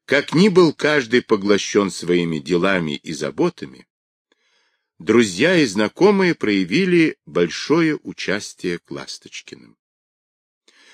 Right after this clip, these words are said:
Всех особенно поразило то, что несчастье произошло тотчас после первой вступительной лекции Дмитрия Анатольевича.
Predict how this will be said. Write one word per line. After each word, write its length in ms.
Всех 560
особенно 640
поразило 580
то, 340
что 280
несчастье 800
произошло 720
тотчас 500
после 420
первой 480
вступительной 800
лекции 520
Дмитрия 680
Анатольевича. 920